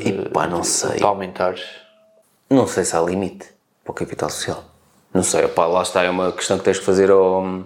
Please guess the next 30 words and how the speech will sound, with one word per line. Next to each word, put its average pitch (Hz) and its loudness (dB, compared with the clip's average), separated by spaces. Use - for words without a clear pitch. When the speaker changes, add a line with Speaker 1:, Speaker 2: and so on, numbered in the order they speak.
Speaker 1:
ao 87 0
Speaker 2:
Podia 101 2
haver 101 0
tipo, 110 -8
não 101 0
é? 92 0
Tens 95 -6
tipo 98 -2
uma 110 0
empresa 113 0
de - -14
quinhentos 113 -4
euros, 95 2
com - -14
capital 104 2
social 104 0
de 104 -8
quinhentos 107 -6
euros, 92 0
e 98 -10
tipo - -4
num 110 4
ano 107 0
queres 104 2
aumentá-la 107 2
para 101 -2
cinco 110 -8
milhões 107 -2
de 104 0
euros. 92 0